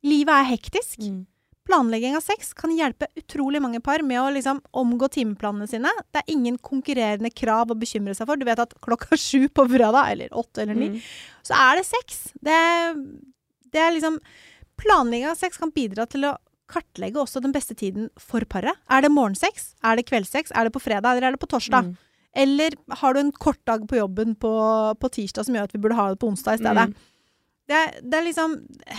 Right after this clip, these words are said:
Speaker 2: Og så
Speaker 1: det,
Speaker 2: er
Speaker 1: det bidrar å bygge forventning da, og sikrer at begge er liksom fysisk, følelsesmessig og mentalt klare for sex.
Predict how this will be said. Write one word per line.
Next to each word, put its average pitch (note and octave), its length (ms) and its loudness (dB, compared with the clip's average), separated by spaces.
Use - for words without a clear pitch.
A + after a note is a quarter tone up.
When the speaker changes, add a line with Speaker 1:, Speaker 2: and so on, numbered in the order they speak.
Speaker 2:
Og B3 80 -2
så D4 80 4
Speaker 1:
det, C#4 80 4
Speaker 2:
er - 420 -10
Speaker 1:
det D4 120 -4
bidrar C4 420 2
å C4 80 -2
bygge B3 260 -4
forventning A3+ 400 -6
da, C4+ 200 -2
og C4 80 -8
sikrer G3+ 480 -8
at A#3 100 -4
begge A3+ 400 -6
er A3+ 140 0
liksom A#3+ 180 -2
fysisk, A#3+ 640 -4
følelsesmessig G#3+ 640 -4
og A3 100 -4
mentalt A3+ 480 -4
klare A#3+ 480 0
for D4+ 80 -8
sex. - 300 -8